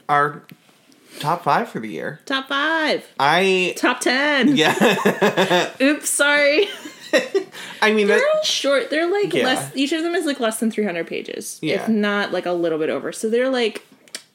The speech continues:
Speaker 2: you can knock 'em out in a weekend.
Speaker 1: But also, like, you were just talking about all of them. It's
Speaker 2: I
Speaker 1: not
Speaker 2: was
Speaker 1: like
Speaker 2: obsessed.
Speaker 1: Yeah, obsessed.
Speaker 2: I was obsessed. I couldn't stop reading them.
Speaker 1: Yeah. Um, I think that's how I felt about, uh, quite a few of these books.
Speaker 2: Mm-hmm.
Speaker 1: I was like, "Wait,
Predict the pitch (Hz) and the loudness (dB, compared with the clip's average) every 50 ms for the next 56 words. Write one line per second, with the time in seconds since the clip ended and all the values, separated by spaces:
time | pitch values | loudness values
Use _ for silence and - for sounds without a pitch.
0 | _ - 208 208 185 170 147 - - - - - - - - - - - - - | _ -8 -6 -6 -6 -6 -6 -8 -8 -10 -12 -12 -12 -12 -10 -10 -10 -10 -10 -10
1 | - - - - _ _ - 202 - 247 233 233 220 202 214 202 170 151 135 - | -12 -14 -14 -16 _ _ -12 -6 -2 0 2 2 2 2 2 2 2 2 0 -2
2 | - 147 139 135 139 131 135 135 123 - - 131 117 104 113 104 104 104 98 - | -2 -4 -4 -2 -2 -4 -4 -6 -8 -6 -6 -6 -6 -4 -6 -6 -6 -6 -6 -6
3 | - 60 55 - 64 - - 76 71 - 143 147 - - - - - 202 208 196 | -6 -8 -8 -8 -8 -8 -8 -8 -8 -8 -12 -14 -14 -16 -12 -6 -4 -4 -2 -2
4 | 170 175 - - - - - - - - - 123 117 87 76 139 151 - _ - | -4 -4 -6 -8 -12 -14 -16 -16 -16 -12 -8 -8 -8 -8 -8 -10 -14 -14 _ -8
5 | 135 120 117 - 123 - - 214 208 214 220 226 226 - 208 196 - - 170 165 | -8 -8 -8 -10 -12 -10 -6 -2 -2 0 -2 -2 -4 -6 -8 -6 -6 -8 -12 -10
6 | - - 175 175 - - - 202 - - - - - - - - - - 233 226 | -10 -10 -12 -10 -10 -12 -12 -12 -14 -16 -16 -14 -14 -14 -12 -12 -14 -12 -10 -10
7 | 214 - _ - 139 151 151 107 - - - - - - - - - - - - | -10 -10 _ -6 -6 -4 -4 -6 -8 -12 -20 -18 -14 -14 -14 -14 -14 -12 -4 -2
8 | 143 147 139 135 131 127 123 117 117 117 127 151 - _ _ _ _ _ _ _ | 0 0 2 2 0 0 -2 -4 -6 -6 -10 -12 -18 _ _ _ _ _ _ _
9 | _ _ _ _ - - 123 113 - 127 117 - 139 - - 151 135 123 123 117 | _ _ _ _ -16 -14 -12 -8 -6 -6 -6 -6 -10 -10 -4 -4 -2 -2 -2 -4
10 | - 110 107 107 - - 110 - 107 104 107 98 - - _ _ _ _ _ _ | -4 -6 -6 -6 -8 -10 -12 -10 -10 -10 -10 -10 -12 -14 _ _ _ _ _ _
11 | - 123 120 - - - - - - 107 104 - - - - - 101 - - - | -10 -10 -10 -10 -14 -20 -14 -8 -6 -6 -6 -8 -10 -12 -12 -12 -12 -12 -14 -14
12 | - - 90 123 120 - - - - - 208 208 196 180 180 202 - - 131 120 | -12 -10 -10 -10 -10 -12 -20 -12 -4 -2 -2 -2 -2 -4 -8 -14 -12 -10 -8 -8
13 | 123 117 104 - 113 113 113 104 - _ | -6 -8 -8 -6 -6 -6 -6 -6 -8 _